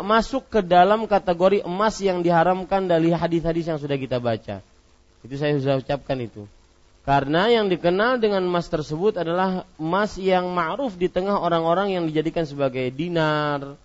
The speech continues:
kemudian dijadikan sebagai alat jual beli, disebutkan dalam hadis Rasul, "Az-zahab biz-zahab", emas dengan emas, ya, itu yang dilarang. Adapun emas putih tidak termasuk di dalamnya.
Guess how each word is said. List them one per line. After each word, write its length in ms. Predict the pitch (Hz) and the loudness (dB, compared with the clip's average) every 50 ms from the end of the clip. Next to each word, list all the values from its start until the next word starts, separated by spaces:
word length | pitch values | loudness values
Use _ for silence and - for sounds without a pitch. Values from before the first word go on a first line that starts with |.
| _ _ _ _ _ _ | _ _ _ _ _ _
kemudian 1000 | - 120 123 127 127 120 120 120 123 123 123 120 120 120 117 117 117 113 113 113 110 | -10 -6 -4 -4 -4 -4 -4 -2 0 0 0 0 -2 -4 -6 -8 -10 -12 -14 -10 -8
dijadikan 320 | 117 120 120 120 131 131 | -6 -6 -4 -4 -6 -6
sebagai 320 | 127 120 117 123 120 120 - | -6 -6 -4 -4 -4 -4 -2
alat 240 | 120 127 123 113 120 123 | -2 -2 -4 -4 -4 -2
jual 240 | 127 127 123 123 127 | 0 2 2 2 0
beli, 640 | 131 151 160 165 165 160 160 156 156 156 156 151 - _ _ _ _ | 2 2 2 2 2 0 -2 -2 -4 -4 -6 -8 -12 _ _ _ _
disebutkan 500 | - 123 117 139 139 147 160 156 - 156 | -12 -10 -8 -6 -4 -4 -4 0 0 0
dalam 300 | 143 143 139 135 131 123 | 2 2 2 0 0 -2
hadis 180 | 131 135 139 120 127 | -4 -4 -4 -4 -2
Rasul, 320 | 131 147 139 131 156 160 - | -4 -4 -4 -2 -2 -2 0
"Az-zahab 560 | 131 131 123 117 120 160 156 160 151 143 131 | 0 -2 -4 0 0 2 4 4 2 0 0
biz-zahab", 720 | 123 131 117 120 131 170 180 165 160 151 151 147 143 - - | -4 -6 -4 -2 2 2 4 4 4 4 4 2 0 -4 -6
emas 380 | 135 135 143 160 165 160 - | -4 -2 0 0 0 0 -2
dengan 320 | - 143 139 135 131 135 143 | -4 -4 -4 -4 -4 -4 -4
emas, 500 | 170 180 175 175 170 165 160 156 160 160 - _ _ _ _ _ _ _ _ _ | 0 2 2 4 4 2 2 0 -2 -6 -12 _ _ _ _ _ _ _ _ _
ya, 260 | 113 123 127 143 147 - _ _ 208 | -4 -2 -2 -2 -4 -8 _ _ -8
itu 160 | 214 262 269 | -4 -2 0
yang 140 | 240 202 170 | 0 2 2
dilarang. 380 | 151 139 123 117 110 104 95 - _ _ _ _ _ _ _ | 0 0 0 -2 -2 -6 -8 -12 _ _ _ _ _ _ _
Adapun 380 | - 139 165 233 269 285 302 294 | -8 0 2 2 2 4 2 4
emas 240 | 277 254 233 214 | 4 4 4 4
putih 560 | - 214 233 214 220 - 269 294 302 311 311 294 - _ _ _ _ _ | 2 0 0 0 0 -4 -4 -4 -4 -4 -6 -10 -14 _ _ _ _ _
tidak 320 | 233 175 180 165 101 - | -4 -2 -2 -2 -2 -4
termasuk 420 | - 160 147 156 170 165 170 160 147 | -6 -4 -2 0 -2 -2 -2 -6 -8
di 80 | 143 | -6
dalamnya. 540 | 131 127 120 117 113 110 107 107 104 98 95 | -4 -2 -2 -2 -2 -4 -6 -10 -12 -16 -16